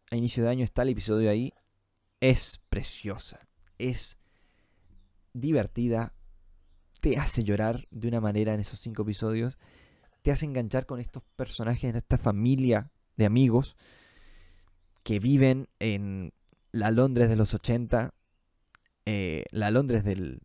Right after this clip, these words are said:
de la pandemia del sida. Qué, qué, qué buena serie,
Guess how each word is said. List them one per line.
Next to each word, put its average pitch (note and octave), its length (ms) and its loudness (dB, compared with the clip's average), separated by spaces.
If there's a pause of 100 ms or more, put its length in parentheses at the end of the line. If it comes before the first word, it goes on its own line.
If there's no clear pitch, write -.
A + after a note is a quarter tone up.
de G2+ 120 -2
la G2+ 100 0
pandemia G#2+ 500 0
del F#2+ 100 -2
sida. G2 400 -2 (2000)
Qué, B2+ 240 2
qué, B2 340 2
qué A#2+ 240 0
buena A2 420 2
serie, F2 360 -10